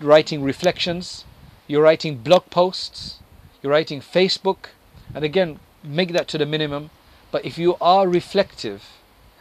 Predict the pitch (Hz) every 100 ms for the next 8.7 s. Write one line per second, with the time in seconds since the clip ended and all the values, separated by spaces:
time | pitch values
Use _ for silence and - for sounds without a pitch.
0 | _ 147 147 135 147 156 143 147 175 -
1 | 170 165 147 - 160 - 143 156 165 147
2 | 131 156 170 185 - 175 190 - _ _
3 | _ - 147 147 - 180 175 160 151 143
4 | 135 143 - 165 170 127 - - - -
5 | - _ _ _ _ _ _ 131 139 151
6 | - _ - 131 131 147 139 139 143 135
7 | - _ - 131 143 147 123 147 139 123
8 | - 151 110 - - -